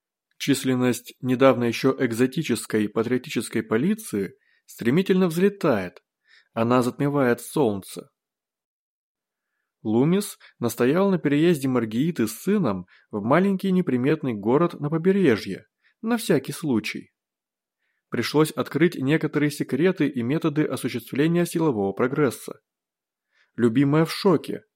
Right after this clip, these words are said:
хотя слухи имели место. Они едва не порвали отношения. Она в первый раз не смотрит на него, как на героя войны.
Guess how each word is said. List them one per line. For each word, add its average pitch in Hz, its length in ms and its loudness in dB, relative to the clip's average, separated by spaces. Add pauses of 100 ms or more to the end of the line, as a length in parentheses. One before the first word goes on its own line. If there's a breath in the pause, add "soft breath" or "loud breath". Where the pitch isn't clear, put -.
(240)
хотя 127 300 2
слухи 175 600 0
имели 160 400 2
место. 113 500 -6 (1400 soft breath)
Они 127 260 2
едва 143 280 4
не 147 100 2
порвали 139 400 2
отношения. 135 760 -2 (480)
Она 135 280 2
в 139 120 -8
первый 131 320 4
раз 156 360 0
не 147 260 0
смотрит 143 500 -2
на 110 60 -4
него, 123 460 0 (200 soft breath)
как 147 200 -6
на 165 140 0
героя 151 440 2
войны. 104 480 -2